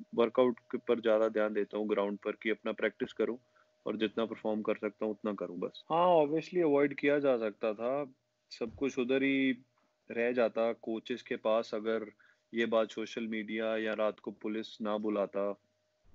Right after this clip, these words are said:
तो, और social media पर ना ये बात डलती, तो शायद ये बात को handle कर सकती थी बीएफ़आई अपने तरीके से। But जब ये बात social media पर चले गई और सारी पुलिस वगैरह को पता लग गया, तो it just came out like fire। तो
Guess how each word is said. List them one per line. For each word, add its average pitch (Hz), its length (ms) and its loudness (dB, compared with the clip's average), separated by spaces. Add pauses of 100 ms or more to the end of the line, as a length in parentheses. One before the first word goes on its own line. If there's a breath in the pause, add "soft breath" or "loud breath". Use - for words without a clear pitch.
(360)
तो, 101 280 -2
और 101 320 -2
social - 320 -6
media 107 360 0
पर 107 140 -2
ना 104 240 0
ये 110 140 0
बात 101 220 0
डलती, 98 420 -4 (320 loud breath)
तो 123 80 0
शायद 127 320 6
ये 131 200 6 (240)
बात 117 300 -2
को 131 180 -2
handle 117 260 0
कर 120 160 -4
सकती 107 320 -8
थी 104 100 -2
बीएफ़आई 101 480 -2
अपने 104 260 -4
तरीके 92 360 -6
से। - 160 -12 (680 soft breath)
But 127 100 6
जब 127 280 4
ये 139 100 8
बात 131 280 2
social 127 340 -4
media 123 380 -2
पर 127 200 -6
चले 120 280 -4
गई 120 240 -2
और 117 360 -4 (280)
सारी 110 300 -4
पुलिस 113 360 -6
वगैरह 117 260 -2
को 120 100 -6
पता 113 260 -2
लग 110 180 0
गया, 110 180 -2
तो 117 180 -2
it 113 60 -6
just 113 200 -8
came 107 240 -2
out 98 200 0 (340)
like 101 140 -4
fire। 95 360 0 (600 soft breath)
तो 101 300 0